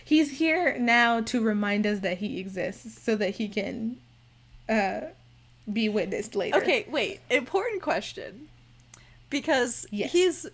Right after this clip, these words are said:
Speaker 2: very clearly, like, attached to Star, right? They're both, like, half vampires. They're not involved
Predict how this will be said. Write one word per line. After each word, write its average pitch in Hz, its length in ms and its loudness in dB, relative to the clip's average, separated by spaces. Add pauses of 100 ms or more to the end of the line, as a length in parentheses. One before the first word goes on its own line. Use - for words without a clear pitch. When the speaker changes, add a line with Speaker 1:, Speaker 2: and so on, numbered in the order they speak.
Speaker 2:
very 311 300 0
clearly, 247 400 -8
like, 170 280 -4 (600)
attached 196 600 -2
to 202 100 -10
Star, 165 640 -6
right? 151 300 -4
They're 175 100 -4
both, 175 440 -4
like, 160 260 -10
half 170 440 -2
vampires. 156 1000 -8
They're 185 220 -4
not 180 240 -4
involved 160 720 -6